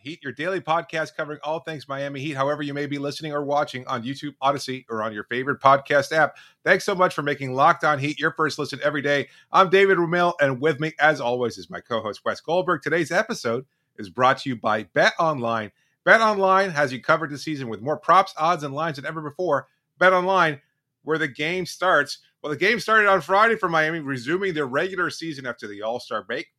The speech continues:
traveling to the Big Apple to beat down the Knicks, something that all Heat fans appreciate, one fifteen to one ten, and then came back to F T X Arena to take on a shorthanded Spurs team.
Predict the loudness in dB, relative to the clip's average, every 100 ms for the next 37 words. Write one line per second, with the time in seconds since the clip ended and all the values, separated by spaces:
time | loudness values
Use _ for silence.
0 | _ -8 0 0 0 -4 -6 -6 -6 -2
1 | 0 0 -2 -10 -12 -6 -6 0 2 2
2 | 0 -2 -4 -6 -12 -12 -10 -14 -12 -10
3 | -6 -6 -6 -8 -6 -8 -8 -12 -10 -6
4 | -6 -8 -14 -12 0 0 2 -2 -2 -4
5 | -4 -4 -4 -2 -2 -2 -6 -8 -4 0
6 | 0 2 0 4 2 2 2 2 2 -4
7 | -4 -8 -6 -8 -8 -8 -8 -6 -4 -4
8 | -8 -12 -6 -6 -4 -6 -6 -10 -6 -4
9 | -4 -6 -10 -10